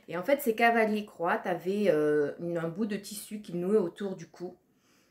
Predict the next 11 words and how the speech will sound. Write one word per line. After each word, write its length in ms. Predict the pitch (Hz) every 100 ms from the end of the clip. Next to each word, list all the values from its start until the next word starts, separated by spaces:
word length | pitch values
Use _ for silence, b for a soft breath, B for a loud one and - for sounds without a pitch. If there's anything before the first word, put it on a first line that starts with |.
| b
Alors 260 | - 180 190
là 220 | 196 220
aussi, 560 | 214 208 - 214 220 226
la 140 | 185
raison 380 | 180 202 196 214
de 100 | 185
ce 160 | - 175
bout 180 | 175
de 60 | 208
tissu 1000 | - 202 190 - 214 214 208 208 196 170 -
est 540 | 175 170 165 160 151